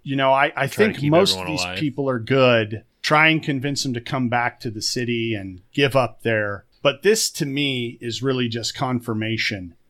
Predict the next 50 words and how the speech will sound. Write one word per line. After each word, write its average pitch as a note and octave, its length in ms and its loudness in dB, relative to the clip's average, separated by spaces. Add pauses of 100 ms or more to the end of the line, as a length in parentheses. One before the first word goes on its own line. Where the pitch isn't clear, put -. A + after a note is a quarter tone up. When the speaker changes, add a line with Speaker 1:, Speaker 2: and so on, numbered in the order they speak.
Speaker 1:
that, G#2+ 540 0
uh, F#2+ 320 -2 (200)
you B2 120 0
know, G2+ 240 -4 (160)
they C#3 140 2
need C3 180 4
to A#2+ 80 0
be A2+ 120 0
killed. - 440 -4 (160)
And A#2 100 2
that's B2 200 2
what A#2+ 100 -2
she - 160 2
really C3 320 2
Speaker 2:
<laughs> - 0 -
Speaker 1:
wants. A#2+ 540 2 (420)
Because B2+ 260 0
they're G3 100 6
gonna A#3+ 200 4
talk D#4 400 2
to C3+ 200 0
'em, A#2 100 0
and C3 100 0
then F3 120 2
the, G3+ 220 -8
and C#3 200 0
these D#3+ 220 -2
people, F#3+ 360 -4
I C3 80 -4
guarantee, F3+ 500 0
are E3+ 60 0
gonna C#3 200 -2
sound A#2 300 -4
crazy, G#3 600 0 (420)
and C#3 120 2
they're C3 60 2
not D3+ 220 4
gonna F3 120 2
be E3 120 2
able C#3+ 140 -2
to A#2+ 60 -12
convince D3+ 340 0
'em, E3+ 60 0
and C#3+ 80 0
they're C3+ 140 -2
gonna C3+ 240 0
say D3+ 240 4
something D3 380 2
like, C3 340 0 (280)
"Mirena's G3 1000 4